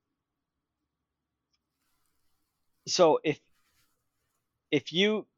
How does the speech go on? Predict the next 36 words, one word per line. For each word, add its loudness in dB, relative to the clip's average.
could -2
have 0
a, -6
a -8
little -2
bit -2
of -6
advice -6
for -14
people -14
who -12
wanna -12
simplify -16
their -18
lives, -18
and, -14
you -12
know, -12
maybe -14
in, -14
in -12
my -6
case -10
where, -8
you -16
know, -16
there's -14
too -12
many -14
projects -12
that, -14
that -14
I -14
keep -20
adding -10
to, -14